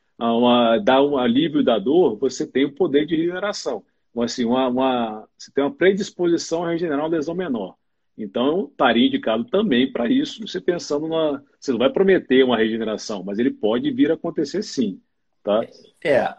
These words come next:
Speaker 1: Então,
Speaker 2: É,
Speaker 1: essas seriam as
Speaker 2: prometer,
Speaker 1: indicações do onda de choque,
Speaker 2: prometer é
Speaker 1: né,
Speaker 2: aquela
Speaker 1: nessa
Speaker 2: coisa,
Speaker 1: visão do
Speaker 2: né?
Speaker 1: ombro.
Speaker 2: É, pra, pra prometer,
Speaker 1: Jamais.
Speaker 2: o médico nunca pode prometer e a gente não, não promete, né? A gente promete
Speaker 1: Sim,
Speaker 2: empenho
Speaker 1: sim.
Speaker 2: e dedicação, né? Isso aí, as técnicas a gente vai,
Speaker 1: Isso.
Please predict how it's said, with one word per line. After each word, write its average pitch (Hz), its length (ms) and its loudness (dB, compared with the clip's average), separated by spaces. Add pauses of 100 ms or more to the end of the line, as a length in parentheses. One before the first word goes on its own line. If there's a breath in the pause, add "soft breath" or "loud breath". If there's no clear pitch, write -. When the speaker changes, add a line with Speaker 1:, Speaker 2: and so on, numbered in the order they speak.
Speaker 1:
Então, 120 280 -2
Speaker 2:
É, 120 60 6
Speaker 1:
essas 160 140 6
seriam 160 180 6
as 151 80 4
Speaker 2:
prometer, 190 220 4
Speaker 1:
indicações 151 360 4
do 160 80 0
onda 202 200 2
de 214 60 -2
choque, 220 100 4
Speaker 2:
prometer 190 240 6
é - 20 4
Speaker 1:
né, 233 60 4
Speaker 2:
aquela - 160 2
Speaker 1:
nessa 220 240 -2
Speaker 2:
coisa, 156 240 -4 (120)
Speaker 1:
visão 135 40 -2
do 120 160 -2
Speaker 2:
né? 90 80 -8
Speaker 1:
ombro. - 180 -20 (1400)
Speaker 2:
É, 156 260 -2
pra, 139 240 -4
pra 156 240 -10
prometer, 180 300 -8
Speaker 1:
Jamais. 226 280 -4
Speaker 2:
o - 20 -8
médico 220 240 -10
nunca 185 180 -6
pode - 300 -4
prometer 143 520 2
e - 20 8
a 196 80 6
gente 185 180 2
não, 160 240 0
não 135 160 -6
promete, 131 480 -10
né? 120 80 -12
A 131 60 -6
gente 156 140 -12
promete 202 380 2
Speaker 1:
Sim, 220 100 2
Speaker 2:
empenho 196 380 0
Speaker 1:
sim. 233 40 -8
Speaker 2:
e 233 40 -12
dedicação, 135 680 -12
né? 107 240 -18
Isso 113 180 -10
aí, 143 140 2
as 107 160 0
técnicas 160 540 -2
a 160 80 -6
gente 160 180 -18
vai, 143 220 2
Speaker 1:
Isso. 117 360 0